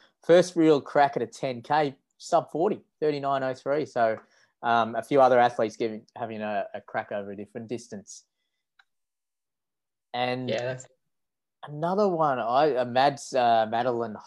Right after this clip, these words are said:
Speaker 1: Heiner, one of our, um, one of our coaches, she sent through Imogen, one of her athletes, knocked off thirty seconds off her five K P B. So it was just raining P Bs. And,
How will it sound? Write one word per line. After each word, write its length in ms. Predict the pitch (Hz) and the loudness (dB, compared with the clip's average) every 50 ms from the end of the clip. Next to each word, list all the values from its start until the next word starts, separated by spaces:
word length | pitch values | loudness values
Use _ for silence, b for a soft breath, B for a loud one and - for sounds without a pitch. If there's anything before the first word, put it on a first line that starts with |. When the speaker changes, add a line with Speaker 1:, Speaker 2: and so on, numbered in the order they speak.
| - - | -4 -2
Speaker 1:
Heiner, 580 | 117 113 117 120 120 120 120 120 123 123 120 | 0 2 2 2 2 0 0 -2 -2 -2 -2
one 220 | 113 110 113 113 113 | -2 -4 -4 -4 -4
of 120 | 104 101 _ _ 107 | -8 -10 _ _ -6
our, 460 | 104 104 110 110 110 113 107 107 107 | -2 0 0 0 0 0 -2 -2 -2
um, 400 | 104 104 101 101 101 98 95 92 _ _ _ _ _ _ _ _ _ _ - | -4 -4 -6 -8 -14 -16 -18 -20 _ _ _ _ _ _ _ _ _ _ -18
one 120 | 117 113 | -16 -12
of 60 | 104 | -10
our 140 | 107 104 101 - | -10 -10 -10 -12
coaches, 580 | - - 120 113 117 117 - - 117 107 - - - | -4 -2 -2 -2 -2 -4 -6 -10 -12 -12 -12 -10 -6
she 180 | 127 123 120 | -6 -6 -6
sent 240 | 120 - - 120 113 | -4 -4 -6 -6 -4
through 220 | - - 117 110 98 | -4 -6 -6 -4 -6
Imogen, 520 | 110 110 113 120 113 113 117 113 110 107 | -8 -8 -10 -10 -10 -8 -10 -10 -8 -8
one 140 | 107 107 107 | -8 -8 -8
of 60 | 104 | -6
her 180 | 110 110 107 110 | -6 -6 -4 -4
athletes, 500 | 110 107 - - 110 107 107 107 - - | -6 -6 -8 -8 -10 -10 -10 -14 -14 -12
knocked 280 | 123 110 107 - - | -10 -10 -10 -8 -8
off 180 | 110 104 - - | -8 -8 -8 -10
thirty 220 | 117 107 107 104 | -10 -10 -10 -12
seconds 340 | 101 - 120 107 - 107 104 | -12 -12 -12 -12 -12 -12 -12
off 140 | 104 101 - _ | -12 -12 -10 _
her 180 | 127 127 131 127 | -4 -4 -4 -2
five 340 | - 135 131 143 135 - | 0 2 2 2 2 0
K 240 | - - 135 127 123 | -2 -2 -2 -2 -2
P 240 | 113 - 120 117 120 | -2 -2 -2 -2 -2
B. 320 | 113 120 123 127 123 123 b b b b b b | 0 0 2 2 0 -2 b b b b b b
So 120 | - 151 | 2 4
it 40 | 143 | 4
was 80 | 151 165 | 6 6
just 160 | - 143 - | 4 2 4
raining 340 | 117 123 120 120 117 110 107 | 4 4 4 4 2 -4 -4
P 220 | 107 110 110 107 101 | -2 0 0 0 2
Bs. 360 | 113 123 131 135 131 117 113 | 4 4 4 4 2 0 -4
And, 200 | 107 104 101 | -8 -10 -10